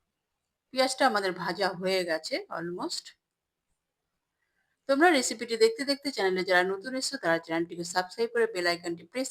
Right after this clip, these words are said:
করে রাখো যেন পরবর্তী নোটিফিকেশন সবার আগে তোমার কাছে পৌঁছায়। এর মধ্যে আমি দিয়ে দিলাম এক চামচ ধনে গুঁড়ো, এক চামচ জিরে গুঁড়ো, এক চামচ কাশ্মীরি মির্চ গুঁড়ো এবং সামান্য জল দিয়ে আমি পুরো মশলাটা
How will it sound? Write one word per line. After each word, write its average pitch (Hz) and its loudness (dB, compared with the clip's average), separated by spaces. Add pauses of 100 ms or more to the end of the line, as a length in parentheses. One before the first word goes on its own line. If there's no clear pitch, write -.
করে 226 0
রাখো 175 -2
যেন 175 -6 (140)
পরবর্তী 247 -4
নোটিফিকেশন 247 -8
সবার 180 -2
আগে 247 -4
তোমার 180 0
কাছে 165 -6
পৌঁছায়। 156 -2 (840)
এর 302 8
মধ্যে 339 8
আমি 262 4
দিয়ে 226 2
দিলাম 311 6 (100)
এক 190 -2
চামচ 185 2 (160)
ধনে 214 -2
গুঁড়ো, 254 0
এক 185 0
চামচ 170 0
জিরে 226 -2
গুঁড়ো, 262 2 (100)
এক 175 -6
চামচ 165 -2 (100)
কাশ্মীরি 185 -2
মির্চ 180 -4 (120)
গুঁড়ো 196 -2
এবং 185 -4
সামান্য 170 -4
জল 196 4 (100)
দিয়ে 262 0
আমি 190 -2
পুরো 170 -2
মশলাটা 165 -6